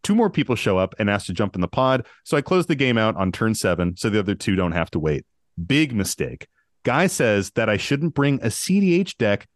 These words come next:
to a casual pod, to which I responded that I only played that deck in fear of Frankie killing us with sneaky ninjas. Frankie then proceeds to pick up his cards and leave the store upset. My friend then packs up his stuff and says,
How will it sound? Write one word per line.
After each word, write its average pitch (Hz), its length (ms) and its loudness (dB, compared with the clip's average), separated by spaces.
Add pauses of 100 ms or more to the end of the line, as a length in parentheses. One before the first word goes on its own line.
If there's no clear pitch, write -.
to 156 120 0
a 143 40 0
casual 165 560 0
pod, 73 420 -4 (300)
to 135 80 0
which 160 180 0
I 185 100 2
responded 202 640 0 (200)
that 151 120 2
I 156 140 -2
only 285 240 4
played 165 300 0
that 135 240 0
deck 117 280 0
in 113 120 0
fear 113 380 0
of 113 180 -2
Frankie 143 340 -2
killing 98 320 0
us 90 180 -2
with 92 120 -4
sneaky 95 340 -2
ninjas. 113 460 -2 (360)
Frankie 175 380 0
then 107 160 2
proceeds 113 380 0
to 98 100 -4
pick 156 180 -4
up 196 120 -2
his 208 100 0
cards 110 460 0
and 101 140 0
leave 143 200 0
the 143 80 -2
store 98 420 0 (280)
upset. 95 480 -4 (500)
My 113 80 0
friend 165 300 2
then 139 100 2
packs 127 320 -2
up - 80 -6
his 202 220 -2
stuff 87 360 -2
and 98 160 0
says, 95 400 0